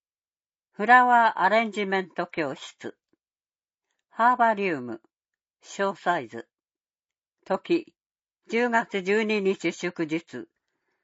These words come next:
午前十時三十分から午後零時三十分。対象、小学生以上。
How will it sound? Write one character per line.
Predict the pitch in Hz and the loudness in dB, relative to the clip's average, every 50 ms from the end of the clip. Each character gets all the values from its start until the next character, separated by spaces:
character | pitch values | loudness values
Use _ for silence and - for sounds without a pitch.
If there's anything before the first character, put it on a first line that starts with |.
| _ _ _ - | _ _ _ -4
午 | 180 220 233 | -2 -2 2
前 | - 214 185 156 143 | 2 2 0 0 -2
十 | 156 190 214 208 180 | 0 0 0 0 0
時 | 143 139 151 | -2 -6 -6
三 | - - 190 196 196 185 | 0 2 2 2 2 -2
十 | 180 190 180 | -8 -8 -8
分 | _ - 135 131 139 | _ -8 -8 -8 -8
か | 135 - 120 117 | -8 -8 -6 -4
ら | 117 117 127 _ _ _ _ _ _ _ _ - | -4 -4 -6 _ _ _ _ _ _ _ _ -2
午 | 175 208 208 | 2 2 2
後 | 190 170 143 120 - - - | 4 2 0 0 -2 -6 0
零 | 185 226 233 220 175 | 2 2 2 2 0
時 | - 131 156 | -6 -8 -8
三 | - - 175 180 180 175 | 0 2 2 2 2 0
十 | 156 156 165 _ _ | -6 -6 -6 _ _
分。 | - 117 110 107 113 _ _ _ _ _ _ _ _ _ _ _ _ _ _ _ _ _ _ | -12 -10 -10 -10 -12 _ _ _ _ _ _ _ _ _ _ _ _ _ _ _ _ _ _
対 | - - 220 226 190 | -2 0 2 2 2
象、 | - - - 185 170 156 143 131 - _ _ _ _ _ _ _ _ _ _ _ _ | -2 -4 0 0 2 2 0 -2 -6 _ _ _ _ _ _ _ _ _ _ _ _
小 | - - - 233 240 240 | -14 -6 -2 0 0 0
学 | 226 220 214 160 - - | 0 0 -2 -2 -4 -16
生 | - - 202 190 180 170 170 | -6 -2 -2 0 0 0 0
以 | 165 | -2
上。 | 147 147 131 113 104 104 - | -2 -4 -6 -6 -6 -8 -14